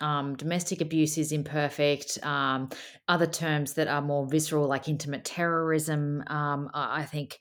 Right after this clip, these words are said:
can be misleading in terms of trying to describe some situations. So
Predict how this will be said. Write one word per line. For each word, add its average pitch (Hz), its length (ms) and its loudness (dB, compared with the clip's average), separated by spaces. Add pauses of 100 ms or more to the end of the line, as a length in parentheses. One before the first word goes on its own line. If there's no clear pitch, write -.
(240)
can 165 220 0
be 151 360 4
misleading 175 760 4
in 160 80 0
terms 160 280 -2
of 151 120 -6
trying 160 180 -2
to 156 80 0
describe 151 420 -2
some 151 220 -2
situations. 151 840 0 (440)
So 208 440 8